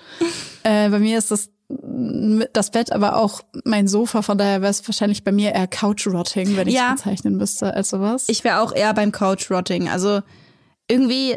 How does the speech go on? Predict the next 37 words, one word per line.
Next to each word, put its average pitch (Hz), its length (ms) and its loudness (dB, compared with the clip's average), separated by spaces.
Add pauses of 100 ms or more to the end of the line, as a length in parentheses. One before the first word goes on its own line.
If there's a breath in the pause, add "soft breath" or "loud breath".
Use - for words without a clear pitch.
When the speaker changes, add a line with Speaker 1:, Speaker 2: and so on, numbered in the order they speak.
Speaker 2:
fühle 240 260 0
ich's 233 160 -2
gar 214 220 2
nicht, 285 160 2
im 214 100 2
Bett 196 180 -2
zu - 140 -2
liegen 302 340 2
einen 277 120 2
Tag 269 260 -2
über, 294 320 0
aber 180 240 0
auf 175 120 -6
dem 170 180 -2
Sofa 202 500 0
die 175 120 0
ganze 175 240 0
Zeit 165 200 0
zu - 100 -4
liegen, 165 320 0
das - 460 -4
fühle - 300 -2
ich 180 140 -6
sehr. 131 340 -4 (640)
Speaker 1:
Ja, 240 260 2
Bett, 262 280 0
finde 262 260 2
ich, 262 80 -4
ist - 240 -4
auch 262 140 0
nicht 269 200 0
meins. 208 440 0
Also 220 160 0
das 240 200 0
ist, - 240 -4
das, - 480 -6
ähm, 220 480 0